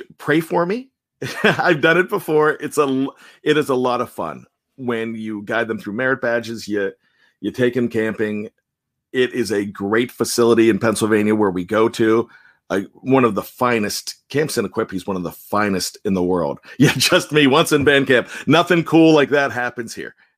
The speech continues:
<laughs> So, no, nothing cool like that happens. Um, but,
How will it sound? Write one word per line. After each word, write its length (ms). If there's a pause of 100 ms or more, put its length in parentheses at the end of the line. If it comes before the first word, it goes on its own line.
(180)
<laughs> 100 (2250)
So, 480 (840)
no, 480
nothing 440
cool 400 (640)
like 200
that 220
happens. 480 (360)
Um, 420 (920)
but, 360